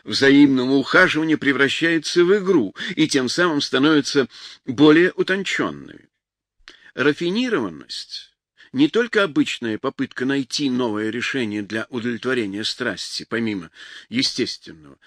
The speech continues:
ставшего невозможным ввиду предшествовавшего разврата,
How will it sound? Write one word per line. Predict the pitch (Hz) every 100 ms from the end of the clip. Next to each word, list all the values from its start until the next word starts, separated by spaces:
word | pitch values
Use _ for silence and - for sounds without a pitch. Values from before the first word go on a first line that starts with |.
| -
ставшего | - 117 107 - 120
невозможным | 135 147 143 165 190 120 92 110 107
ввиду | 104 120 127 - _ _
предшествовавшего | - 131 - 143 120 - 131 120 110 135
разврата, | 139 160 139 120 92 _